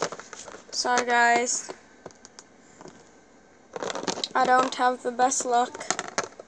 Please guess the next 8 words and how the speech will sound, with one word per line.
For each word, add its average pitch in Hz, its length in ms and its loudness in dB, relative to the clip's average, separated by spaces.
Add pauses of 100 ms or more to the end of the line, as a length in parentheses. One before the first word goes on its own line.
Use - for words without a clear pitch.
(580)
around 233 380 -4
here. - 300 -4 (1400)
So, 139 580 -4
things 254 400 -4
might 233 260 -2
fall. - 400 -4 (1500)
It's - 180 -20
possible. - 680 -4